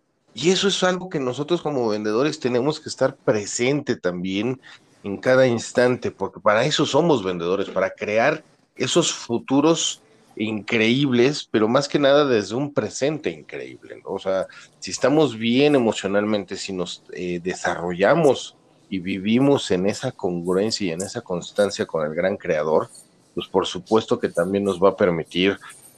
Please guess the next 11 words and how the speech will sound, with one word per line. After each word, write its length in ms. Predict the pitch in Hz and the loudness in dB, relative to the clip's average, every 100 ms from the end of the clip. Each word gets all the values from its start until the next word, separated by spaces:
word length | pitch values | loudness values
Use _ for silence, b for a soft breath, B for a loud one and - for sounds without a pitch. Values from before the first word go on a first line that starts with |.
| _ | _
eh, 460 | - 87 87 82 76 | -6 -4 -4 -6 -6
ser 220 | - 110 | 0 2
abundantes 920 | 113 85 85 80 98 104 117 117 - - | 2 2 -2 2 2 2 2 0 -2 -8
y 100 | 98 | -6
ser 300 | - 101 - - | 0 0 0 0
plenos 440 | 113 101 92 - | 2 4 2 -2
en 140 | 78 | -4
todo 240 | - 85 87 | 0 4 4
lo 120 | 78 | 4
que 120 | - 60 | 0 -4
desarrollamos. 800 | - 67 65 65 60 - - | -4 -4 -4 -4 -6 -8 -18